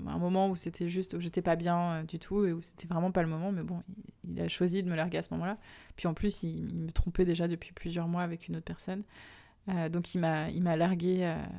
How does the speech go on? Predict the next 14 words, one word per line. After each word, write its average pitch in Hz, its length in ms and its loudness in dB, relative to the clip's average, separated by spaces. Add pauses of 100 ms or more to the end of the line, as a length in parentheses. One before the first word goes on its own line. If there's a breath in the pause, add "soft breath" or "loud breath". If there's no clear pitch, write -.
(380)
à 180 80 -4
ce - 140 -4
moment-là. 170 340 0 (600 loud breath)
Et, 175 200 4
euh, 160 460 2 (320)
il, - 140 -10 (180)
il 175 160 0
aurait 185 140 6
dû 185 100 2
me 190 60 0
larguer 170 240 -2
plus - 180 -12
tôt, 180 160 -10 (100)
enfin. 202 200 -18